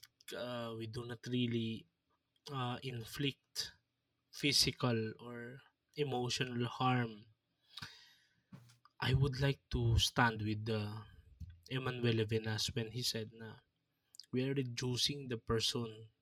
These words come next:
personhood of the person. So, bakit? Kasi in an, uh, as an application of, uh, Levinasian philosophy or Levinasian ethics, <clears throat>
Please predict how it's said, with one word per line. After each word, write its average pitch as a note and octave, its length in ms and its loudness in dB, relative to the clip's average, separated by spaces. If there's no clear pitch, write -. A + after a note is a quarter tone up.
personhood B2 560 -2
of C#3+ 120 -6
the A2+ 100 -10
person. G#2+ 420 -8
So, A#2+ 80 -6
bakit? C#3 420 4
Kasi B2+ 460 -4
in E3+ 160 8
an, E3+ 220 6
uh, D#3 220 6
as F3 160 12
an F#3 140 12
application C#3+ 640 8
of, A#2 180 2
uh, A#2+ 100 10
Levinasian A#2+ 640 8
philosophy A#2 600 2
or G#2+ 160 0
Levinasian A2 600 4
ethics, - 520 -2
<clears throat> E2 720 8